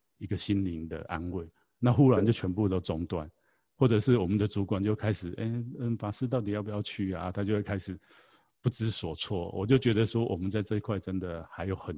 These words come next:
Speaker 1: 多，就像老师说的，
Speaker 2: 对。
Speaker 1: 这个事前我们有没有去想到，然后真的发生了以后，我们要怎么做？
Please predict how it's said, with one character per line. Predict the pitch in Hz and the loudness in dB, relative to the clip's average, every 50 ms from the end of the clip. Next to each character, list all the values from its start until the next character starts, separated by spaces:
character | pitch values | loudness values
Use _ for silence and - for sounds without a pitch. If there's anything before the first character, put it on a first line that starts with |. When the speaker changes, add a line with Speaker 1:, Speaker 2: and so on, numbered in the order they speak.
| 76 | -8
Speaker 1:
多， | - 85 85 92 - - | -8 -6 -6 -6 -6 -4
就 | - 117 107 | -2 2 4
像 | 101 123 110 | 4 4 4
老 | 98 87 82 | 4 2 0
师 | - - 101 98 | -2 -4 -4 -4
说 | - - 98 92 90 85 | -4 -4 -4 -2 -2 -4
的， | 87 82 | -4 -6
Speaker 2:
对。 | 80 | -6
Speaker 1:
这 | 73 - 104 | -4 -4 -4
个 | - 95 85 | -4 -4 -8
事 | - - - - 151 127 | -6 -6 -2 2 2 2
前 | 117 - - 98 92 | 2 0 -2 -4 -2
我 | 92 87 | -2 -2
们 | 85 85 90 | -2 -4 -2
有 | 90 | -2
没 | 87 90 87 | -2 -2 -2
有 | 87 | -2
去 | 85 - | -2 -2
想 | 101 - - 87 76 78 | -2 -2 -4 -8 -8 -6
到， | 90 98 90 87 87 - _ _ _ _ _ _ _ | -6 -4 -4 -6 -8 -12 _ _ _ _ _ _ _
然 | 90 87 87 | -6 -4 -2
后 | 98 104 101 101 101 104 - | 0 0 0 -2 -4 -4 -4
真 | - 117 107 | -2 0 0
的 | 101 92 | 0 0
发 | - - 95 90 92 87 | -2 -4 -4 -4 -4 -4
生 | 80 - 95 90 | -4 -4 -4 -4
了 | 82 78 | -4 -4
以 | 80 90 | -4 -4
后， | 90 85 | -4 -4
我 | 78 | -6
们 | 73 78 76 76 - - - _ _ _ | -6 -8 -10 -12 -14 -20 -20 _ _ _
要 | 117 110 95 | -6 -4 -4
怎 | - - 78 | -4 -6 -8
么 | 73 78 | -10 -10
做？ | - - 107 87 78 78 | -8 -8 -8 -8 -8 -10